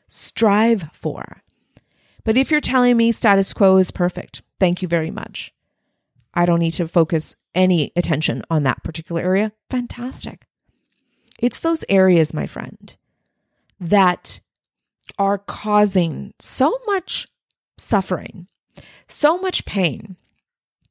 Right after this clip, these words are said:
And if you're saying, "Well, you know, it's not that painful, but it's very uncomfortable. And, you know, I've, I've dealt with it for ten years and, you know, I don't see the point in working on this."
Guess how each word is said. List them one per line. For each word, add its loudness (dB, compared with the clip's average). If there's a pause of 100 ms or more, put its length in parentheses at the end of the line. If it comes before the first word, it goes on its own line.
(180)
And 2
if 0
you're 2
saying, 2
"Well, 2
you -2
know, 0
it's -4
not -4
that 2
painful, -4
but 2
it's 0
very 2
uncomfortable. -4 (380)
And, 0
you 2
know, 0
I've, 0
I've 0
dealt 2
with 0
it 0
for -6 (280)
ten 2
years 0
and, 2 (140)
you 2
know, 4
I 4
don't 2
see 0
the 4
point -4
in -2
working -4
on -8
this." -14